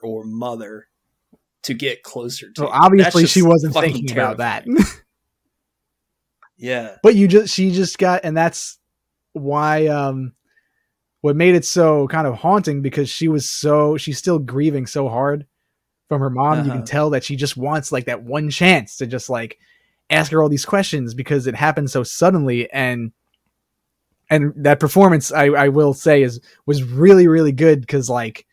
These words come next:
Speaker 2: and he's such a young actor, so, like, to have that type of emotion on your face and, like, pretend to be, he was a kid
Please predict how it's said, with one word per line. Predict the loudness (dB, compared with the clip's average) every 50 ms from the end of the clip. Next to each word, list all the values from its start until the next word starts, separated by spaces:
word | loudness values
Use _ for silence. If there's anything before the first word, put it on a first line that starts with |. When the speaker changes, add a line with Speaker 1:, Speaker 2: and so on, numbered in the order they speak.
| _ _ _ _ _ _ _ _ _ _ _ _ _ _
Speaker 2:
and | 0 2 2
he's | 2 2
such | -2 -4 -4
a | -2
young | 0 2 2 2 2 0 -2 -6 -8 _
actor, | 0 2 2 2 2 0 -4 -4 -6 -6
so, | -2 0 0
like, | 0 0 -2 -4 -4
to | -6 -8 -8 -10 -16 _ _ -6
have | 0 2 2 4 4
that | 4 2 2 2
type | 2 0 0
of | 0 -2 -4
emotion | -2 0 0 0 0 -2 -4
on | -4 -4 -4
your | -6
face | -6 -2 -2 0 0 0 -2 -6 -10 -14 -12 -10
and, | -8 -6
like, | -4 -6 -6 -6 -10 -14 -14 _
pretend | -10 -10 -10 -8 -6 -6 -4 -4 -4
to | -6
be, | -6 -4 -2 0 0 0 -2 -4 -6 _ _ _ _ _ _ _ _ _ _ _ _
he | 2 4
was | 6 6 8 8 8 6 4 0 -8 _ _ _ _ _ _ -4
a | -4 -4
kid | -2 -2 0 0 0 0 -2 -6